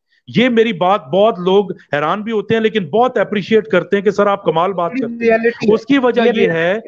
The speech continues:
Speaker 1: कि competence की कमी है, content की कमी है। आप जैसे
Speaker 2: Sir।
Speaker 1: कितने लोग, मेरे जैसे कितने लोग शाम को Facebook पे program करते हैं, लेकिन आपको quality और content बहुत कम मिलता है।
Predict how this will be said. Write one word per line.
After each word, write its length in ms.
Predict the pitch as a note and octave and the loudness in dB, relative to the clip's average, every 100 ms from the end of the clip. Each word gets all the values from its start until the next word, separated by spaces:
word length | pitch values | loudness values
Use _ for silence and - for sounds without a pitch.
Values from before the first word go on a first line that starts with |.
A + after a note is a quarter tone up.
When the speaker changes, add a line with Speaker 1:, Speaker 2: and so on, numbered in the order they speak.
| - _ _ - | -18 _ _ -4
Speaker 1:
कि 200 | A3 A3 | -4 -2
competence 640 | G#3 G3+ G3+ A#3+ A#3+ A3+ - | 0 0 0 0 0 -4 -2
की 120 | A3+ | -2
कमी 320 | G3+ F#3 G#3 | 0 -2 -2
है, 160 | F#3+ G#3+ | -2 -2
content 520 | G3 F3 E3+ G#3 G3+ | -2 -2 -2 -4 -2
की 120 | G#3+ | -4
कमी 260 | F3+ D#3 D3 | -2 -2 -4
है। 200 | A#2 - _ _ D3+ | -8 -10 _ _ -2
आप 280 | F3 G3+ E3 | 0 -2 -2
जैसे 140 | G3 | 0
Speaker 2:
Sir। 100 | F#3+ | 2
Speaker 1:
कितने 400 | F3 G#3 G#3+ A3 | 0 -4 -2 -2
लोग, 360 | F3+ E3+ D#3+ - _ - | 0 0 -2 -6 _ -4
मेरे 200 | D#3+ F#3+ | 0 0
जैसे 260 | G3+ F#3+ G3+ | 0 -2 -2
कितने 320 | G3+ - G#3+ | -4 0 0
लोग 240 | G3 G3 | 2 0
शाम 220 | - F3 F3 | 0 -2 0
को 140 | F#3+ | -2
Facebook 380 | F3+ F3 D#3+ F3 | 0 -2 -2 -4
पे 120 | F3+ | -4
program 420 | E3+ D3+ D3 D#3 | -2 0 0 -2
करते 360 | D#3 C#3 E3 D3+ | -2 -2 0 -2
हैं, 100 | C#3+ _ _ _ _ _ _ | -2 _ _ _ _ _ _
लेकिन 640 | D3+ F#3+ G#3+ C#4+ D4 - - | 0 0 0 -2 -4 -8 -4
आपको 400 | C#3 D#3 D#3+ G3 | 0 0 0 -4
quality 540 | F#3 - D#3 F#3 - G3 | -2 0 0 -2 -8 -2
और 160 | F#3 | -2
content 520 | D#3 E3+ E3 F#3 G3 C3 | 0 -2 -2 -4 -4 -2
बहुत 360 | D#3+ F3+ F#3+ G#3 | -2 0 -2 -4
कम 180 | G#3 | -4
मिलता 240 | F#3+ D#3+ | -6 -4
है। 120 | C#3 | -6